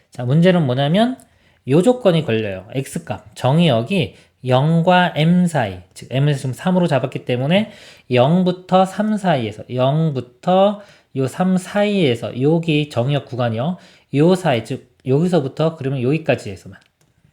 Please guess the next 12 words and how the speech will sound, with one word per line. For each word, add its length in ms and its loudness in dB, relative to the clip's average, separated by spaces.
여기에서 680 2
교점이 520 0
두 140 -8
개가 220 0
있어야 280 0
되는데 260 -4
여기서 180 -2
지금 180 -8
교점이 400 -4
하나밖에 600 -2
안 240 -4
생기죠. 600 -2